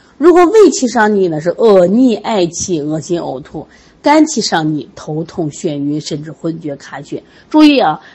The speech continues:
气逆我们一般指的就这三个脏器。再说一遍，肺气上逆，还有呢，胃气上逆，还有呢，肝气上逆。一般就是这三个脏器。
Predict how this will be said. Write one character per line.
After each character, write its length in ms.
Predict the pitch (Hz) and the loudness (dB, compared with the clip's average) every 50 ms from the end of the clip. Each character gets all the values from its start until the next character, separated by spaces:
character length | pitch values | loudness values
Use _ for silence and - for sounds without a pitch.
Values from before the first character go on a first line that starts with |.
| _ _ | _ _
气 260 | - - - - 320 | -8 -4 0 4 4
逆 300 | 294 294 294 262 220 185 | 6 6 6 4 2 0
我 80 | 170 165 | 0 0
们 160 | 165 185 220 | 0 -2 -2
一 100 | 233 240 | -2 -2
般 280 | 240 - 240 220 220 | -2 0 0 0 -2
指 100 | 202 190 | -4 -6
的 80 | 156 151 | -6 -4
就 100 | 170 190 | -4 -4
这 140 | 165 160 160 | -4 -6 -6
三 240 | - - 160 151 151 | -4 -4 -4 -4 -4
个 80 | 156 | -4
脏 220 | 165 170 135 131 135 | -6 -6 -6 -8 -10
器。 240 | - - 147 - _ _ _ _ _ _ _ | -12 -14 -14 -14 _ _ _ _ _ _ _
再 140 | - - 202 | 0 0 0
说 180 | - - 214 214 | 2 4 4 4
一 100 | 196 190 | 4 4
遍， 220 | 185 160 143 - | 2 -2 -6 -4
肺 220 | - - 294 277 | -2 0 0 0
气 160 | 220 - 233 214 | 0 0 -2 -2
上 260 | - 220 202 202 208 | 0 0 0 2 0
逆， 400 | 208 208 190 175 151 143 - - _ _ _ _ _ | 0 0 0 -2 -4 -6 -10 -14 _ _ _ _ _
还 180 | - - 202 233 | -4 0 4 4
有 180 | 254 233 214 | 4 4 4
呢， 240 | 202 185 180 185 190 | 2 2 0 0 0
胃 240 | 208 247 294 294 254 | 0 2 2 2 2
气 180 | - - 233 | 0 -2 -4
上 300 | 214 - 214 196 185 190 | -4 -2 0 0 0 0
逆， 280 | 185 185 175 160 135 - _ _ _ _ | 0 0 -2 -4 -4 -8 _ _ _ _
还 180 | - - 160 180 | -6 -2 0 2
有 220 | 185 175 156 147 | 2 2 2 0
呢， 240 | 143 143 143 135 - - | -2 -4 -6 -8 -6 -2
肝 400 | - 175 165 170 170 170 175 170 | 0 0 2 2 0 -2 -4 -4
气 360 | 170 - - - 180 135 - | -6 -8 -10 -10 -10 -12 -14
上 280 | - - 147 139 - - 151 | -14 -12 -14 -12 -12 -12 -14
逆。 160 | 147 151 156 _ _ _ _ _ _ _ _ _ _ _ - | -14 -14 -16 _ _ _ _ _ _ _ _ _ _ _ -4
一 120 | 214 226 240 | -2 0 0
般 240 | 202 233 220 220 | 2 2 0 0
就 80 | 208 185 | 0 0
是 120 | 156 156 | -2 -4
这 120 | 160 190 180 | -4 -6 -6
三 280 | 160 - - 147 147 | -6 -6 -6 -6 -6
个 80 | 147 147 | -6 -8
脏 240 | - 156 139 135 131 | -8 -8 -10 -10 -12
器。 260 | - - - - - | -14 -14 -16 -16 -18